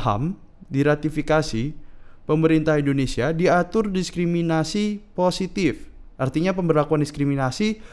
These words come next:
untuk menghilangkan diskriminasi yang sudah ada, yaitu penderitaan masyarakat Indonesia khususnya golongan kelas tiga. Dulu kelas satu itu golongan Eropa,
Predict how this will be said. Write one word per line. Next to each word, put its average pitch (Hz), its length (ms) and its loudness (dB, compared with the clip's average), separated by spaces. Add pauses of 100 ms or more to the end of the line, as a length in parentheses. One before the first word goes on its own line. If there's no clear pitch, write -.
(140)
untuk 202 480 0
menghilangkan 156 560 4
diskriminasi 151 840 0
yang 175 240 2
sudah 156 480 2
ada, 135 640 0 (720)
yaitu 190 240 4
penderitaan 156 560 4
masyarakat 151 480 0
Indonesia 135 480 2
khususnya 160 480 0
golongan 151 320 4
kelas 143 240 0
tiga. 147 320 0 (160)
Dulu 208 240 4
kelas 202 240 2
satu 208 320 0 (240)
itu 196 160 -2
golongan 175 240 6
Eropa, 180 480 2